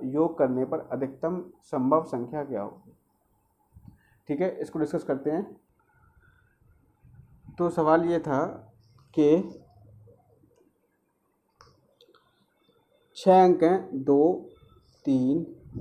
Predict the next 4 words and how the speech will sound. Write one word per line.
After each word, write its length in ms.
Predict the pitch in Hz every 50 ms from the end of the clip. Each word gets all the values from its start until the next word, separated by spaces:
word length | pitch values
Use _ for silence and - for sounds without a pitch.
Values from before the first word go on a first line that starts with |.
| - -
चार, 540 | - - 139 127 120 117 117 127 151 156 - - - _ _ - - -
छः, 460 | - - 135 113 113 107 110 139 - - - - - - - -
सात, 540 | - - 120 110 107 104 98 110 131 - - _ _ _ _ _ _ _ _ _ -
आठ, 320 | 113 113 90 - - -